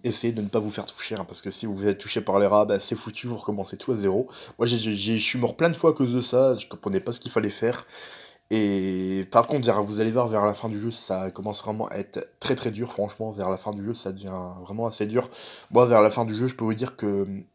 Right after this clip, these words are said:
le, à la fin, toute la fin du jeu, je suis mort vingt fois, j'ai dû recommencer <laughs> vingt fois à faire cette séquence. Il y a des, il y a des passages très, très durs, franchement. Moi, j'ai, j'ai galéré à certains passages, parce que si vous êtes touché, c'est le one shot, vous, vous recommencez tout à zéro.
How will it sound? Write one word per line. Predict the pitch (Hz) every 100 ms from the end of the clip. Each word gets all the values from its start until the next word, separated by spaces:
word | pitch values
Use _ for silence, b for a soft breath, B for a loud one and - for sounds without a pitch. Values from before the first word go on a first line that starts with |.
| -
le, | 101 101 92 92 95 92 95
à | 98
la | 104
fin, | - 123 110
toute | - 127
la | 139
fin | 135
du | 123
jeu, | 110 135 B B B B
je | -
suis | 123
mort | 113
vingt | 110 139
fois, | - 135 151
j'ai | 147
dû | 107
recommencer | 113 110 104 104
<laughs> |
vingt | 104 151
fois | 139 - 180
à | 170
faire | - -
cette | 123 -
séquence. | - 135 123 165 - B B B
Il | 113
y |
a | 110
des, | 104 104
il | 104
y |
a | 107
des | 120
passages | 123 123 147 -
très, | - -
très | 151 139
durs, | 117 131
franchement. | - 110 - 117
Moi, | 120 104
j'ai, | - 92
j'ai | 87 95
galéré | 131 120 117
à | 117
certains | - -
passages, | 98 95 107 123 120 B B B -
parce | 104
que | 113
si | - - 131
vous | 117
êtes | 117 107
touché, | 113 - 135
c'est | 127
le | 110
one | 117 113
shot, | - 127
vous, | 120 107
vous | 95 87
recommencez | - 127 117 127
tout | 123 131
à |
zéro. | 117 104 107